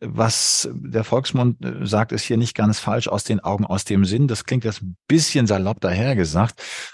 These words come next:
aber es tut dann auch gut, um den Schmerz zu bewältigen, wenn man ein bisschen in die Distanz geht und nicht stets und ständig mit dem libidinösen Objekt konfrontiert <laughs> wird,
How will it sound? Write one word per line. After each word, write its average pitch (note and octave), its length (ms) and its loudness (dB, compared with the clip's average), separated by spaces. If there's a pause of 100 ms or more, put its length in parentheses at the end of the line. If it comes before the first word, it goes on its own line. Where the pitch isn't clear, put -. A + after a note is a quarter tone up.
aber A#2+ 160 2
es - 240 -2
tut - 320 -4
dann D3+ 160 4
auch G#2+ 360 -4
gut, E3+ 200 0
um G#2+ 140 2
den G2 160 4
Schmerz - 440 2
zu C3+ 80 -2
bewältigen, G2+ 640 0
wenn G#2+ 140 4
man G#2+ 160 4
ein G2+ 160 2
bisschen A2 300 0
in F#2 180 2
die F#2+ 100 0
Distanz B2 600 2
geht - 300 -12 (320)
und F#2+ 160 0
nicht G#2+ 180 0
stets - 360 -2
und G2 120 -2
ständig G2+ 380 2
mit F#2+ 140 2
dem F#2+ 220 4
libidinösen F#2+ 680 2
Objekt F2+ 340 -4
konfrontiert - 840 0
<laughs> - 0 -
wird, - 260 0